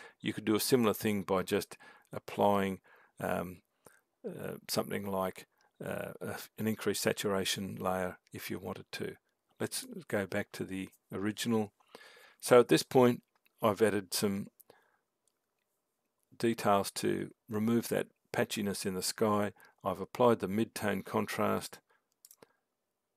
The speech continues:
to bring up those mid-tone details, and then I've brought back a little bit more color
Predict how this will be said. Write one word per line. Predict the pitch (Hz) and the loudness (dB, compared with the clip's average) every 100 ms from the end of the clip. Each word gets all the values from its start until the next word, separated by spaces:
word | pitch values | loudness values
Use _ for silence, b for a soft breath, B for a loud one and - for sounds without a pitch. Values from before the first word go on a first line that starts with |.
| _ | _
to | - | -10
bring | 92 110 101 | -6 -4 -2
up | 98 113 | -4 -4
those | 95 92 | -4 -2
mid-tone | 104 104 - 101 95 | -2 -2 -2 -4 -2
details, | 101 104 107 98 95 - | -2 -2 0 0 0 -4
and | - 95 | -6 -4
then | 98 | -2
I've | 92 - | -4 -4
brought | 107 107 | -4 -2
back | 98 92 | -4 -4
a | 101 | -2
little | 120 101 | 0 0
bit | 101 | -2
more | 98 95 | -4 -6
color | - 101 98 | -2 0 -2